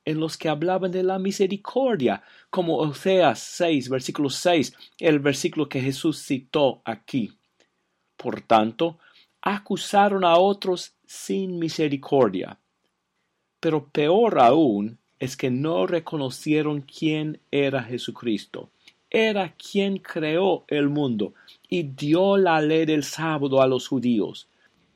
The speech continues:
Sin lugar para dudas, era Señor del día de reposo.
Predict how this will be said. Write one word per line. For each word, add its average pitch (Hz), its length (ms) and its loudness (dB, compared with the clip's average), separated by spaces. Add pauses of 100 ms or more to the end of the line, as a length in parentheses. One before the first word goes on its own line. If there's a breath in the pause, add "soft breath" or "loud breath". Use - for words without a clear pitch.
(480)
Sin 247 280 -2
lugar 123 360 2
para 95 260 4
dudas, 113 640 -2 (480)
era 196 340 -2
Señor 135 840 -2 (100)
del 120 380 -2
día 156 240 0
de 135 160 0
reposo. 151 680 -4